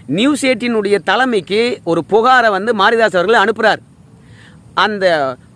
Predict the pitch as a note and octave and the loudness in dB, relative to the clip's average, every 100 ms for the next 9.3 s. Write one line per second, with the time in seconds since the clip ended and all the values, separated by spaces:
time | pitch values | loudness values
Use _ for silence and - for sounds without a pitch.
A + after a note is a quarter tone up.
0 | - G#3+ D4 D4 C4+ A#3 B3 A#3 A3+ F#3 | -2 2 4 4 4 2 0 0 0 0
1 | G3 B3 A3 G#3+ C#4+ C4+ A#3 A3 G#3+ G3+ | 0 2 0 -2 -4 0 -2 0 0 2
2 | F3+ B3 B3 G3+ G3 A#3+ F#3+ A#2+ - - | 2 2 0 -4 0 0 0 -2 -12 -6
3 | D#3 E3+ C#3 G3 A#3 C4+ A#3 A#3 A3 G#3 | -2 -2 -2 0 2 2 0 -4 -2 -2
4 | A3+ G#3+ D3+ G#3+ G#3 B2+ - - E3 E3+ | 0 -4 0 0 0 -2 -10 -2 -2 0
5 | E3+ D#3+ G#3 C4+ C4 - - - - C3+ | -4 -2 2 2 2 -2 -20 -20 -10 0
6 | G#3 C4 B3+ A3+ G#3 F#3 E3+ E3 G#3+ A3 | 0 2 -2 -2 -2 -2 0 -2 0 0
7 | F#3+ F3+ A3+ G3 C#3 C3+ E3+ B3 B3+ A#3+ | 0 2 2 2 0 -6 -4 -2 -2 -2
8 | C4 A#3+ C4 B3 G#3+ F#3 G#3 B3 G3+ F3 | -4 -4 -4 0 0 2 0 2 0 0
9 | F3+ E3 D#3 | 0 0 -2